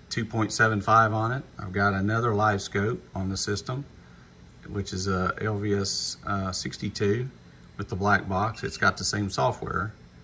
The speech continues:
Go to the next page. I run a couple of these twenty-four X D antennas. It's a long story on why I have two. Um, but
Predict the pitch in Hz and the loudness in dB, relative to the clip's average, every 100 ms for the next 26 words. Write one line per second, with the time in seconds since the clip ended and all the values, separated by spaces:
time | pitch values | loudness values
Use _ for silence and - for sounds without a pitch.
0 | - - - - 104 101 101 101 - 110 | -20 -20 -14 0 4 4 2 -2 -2 0
1 | 104 113 123 - - - - - - - | 0 -2 -4 -10 -16 -20 -20 -20 -20 -20
2 | - - - - 107 123 110 117 117 117 | -20 -20 -4 4 8 8 6 4 4 4
3 | 113 113 - - 127 120 110 107 104 101 | 2 0 -4 2 2 2 0 2 2 0
4 | - 123 113 110 107 101 - 110 107 98 | -2 -2 -2 2 2 2 0 0 0 0
5 | 113 120 120 120 117 - - 107 95 113 | 0 0 0 0 -2 -8 -10 -6 -2 0
6 | 117 - 113 110 107 104 104 101 92 - | 0 0 2 4 4 4 4 4 0 0
7 | 131 120 113 107 - - - - - - | 0 2 0 -4 -12 -20 -20 -20 -20 -6
8 | 92 92 87 85 - - - - - - | -4 -2 -2 -6 -10 -16 -20 -20 -20 -20
9 | - - 101 92 | -20 -4 0 0